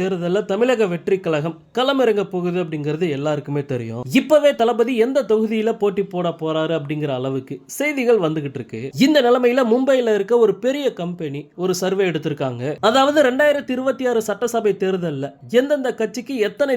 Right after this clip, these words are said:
தொகுதிகள்ல வெற்றி கிடைக்கும், எந்த கட்சியோட தலைவர் முதலமைச்சரா வரணும் அப்படின்னு மக்கள் விரும்புறாங்க அப்படிங்கிற மாதிரி ஒரு சர்வே எடுத்திருக்காங்க.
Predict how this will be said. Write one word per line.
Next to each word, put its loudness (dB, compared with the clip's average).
தொகுதிகள்ல 2
வெற்றி -6
கிடைக்கும், -6
எந்த 4
கட்சியோட 2
தலைவர் 2
முதலமைச்சரா 2
வரணும் 2
அப்படின்னு -4
மக்கள் 0
விரும்புறாங்க 2
அப்படிங்கிற -4
மாதிரி -8
ஒரு 0
சர்வே 0
எடுத்திருக்காங்க. -4